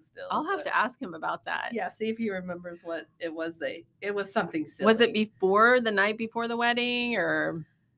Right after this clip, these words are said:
Speaker 1: No, I don't think so. I think it was, like, a day or two before the wedding.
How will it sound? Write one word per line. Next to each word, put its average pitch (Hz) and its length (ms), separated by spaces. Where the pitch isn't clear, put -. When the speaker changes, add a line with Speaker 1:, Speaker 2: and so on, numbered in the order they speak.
Speaker 1:
No, 370 460
I 247 80
don't 330 200
think 226 160
so. 185 220
I 208 100
think 302 240
it 226 120
was, 185 520
like, 180 340
a 165 100
day 165 240
or 170 120
two 165 200
before 156 340
the 147 80
wedding. 160 440